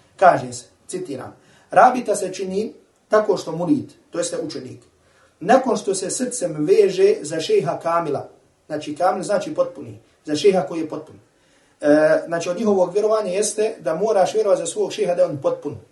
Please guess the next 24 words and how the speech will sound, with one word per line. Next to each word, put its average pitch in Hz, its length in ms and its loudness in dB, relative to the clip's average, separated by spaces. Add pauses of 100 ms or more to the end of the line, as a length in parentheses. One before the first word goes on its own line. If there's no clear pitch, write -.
(400)
Znači 151 260 -10
da 156 80 -2
je 170 140 2
on, 226 240 -2
znači 156 300 -12
čovjek 196 260 -4
savršenih 180 640 -6
osobina 160 440 -8
i 147 40 -6
svojstava. 139 540 -6 (880)
E, 175 60 0 (360)
zatim 208 320 2
dalje 220 220 2
se 185 120 -4
nastavlja 190 320 0
u 160 60 -2
citatu, - 440 2 (340)
kaže, 185 360 4
„Koji 247 200 -4
je 208 240 -2
odlikovan 226 880 2 (580)
sifati - 840 0
ilahijom 180 680 0
zatijom, 151 540 -4